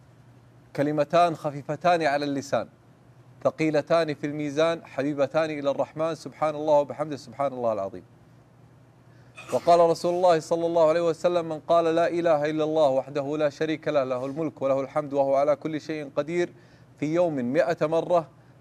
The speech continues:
كانت له عدل عشر رقاب، وكتبت له مئة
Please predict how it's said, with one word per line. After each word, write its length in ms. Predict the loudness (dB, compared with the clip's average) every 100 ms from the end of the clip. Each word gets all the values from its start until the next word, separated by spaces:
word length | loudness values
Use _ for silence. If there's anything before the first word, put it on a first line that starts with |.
| 0
كانت 440 | 2 2 -2 0
له 320 | 2 2 0
عدل 580 | -2 -4 -6 -2 0 0 -2 -18 -6
عشر 440 | -2 -2 -4 -6
رقاب، 360 | -6 0 2 2 -4 _ _ _ _ -16 -6
وكتبت 640 | -2 0 -2 0 -2 0
له 280 | -2 0 -2
مئة 300 | 0 -2